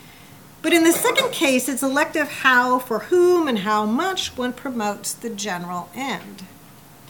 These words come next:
For any particular activity, and <laughs> I often think about this as I'm thinking about particular activities. So for any particular activity, reviewing this manuscript, reviewing manuscripts at all, serving on committees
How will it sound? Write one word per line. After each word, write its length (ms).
For 120
any 240
particular 640
activity, 760
and 160
<laughs> 300
I 80
often 400
think 300
about 360
this 240
as 160
I'm 160
thinking 300
about 220
particular 500
activities. 680
So 160
for 100
any 260
particular 560
activity, 760
reviewing 680
this 260
manuscript, 720
reviewing 540
manuscripts 600
at 180
all, 480
serving 460
on 180
committees 800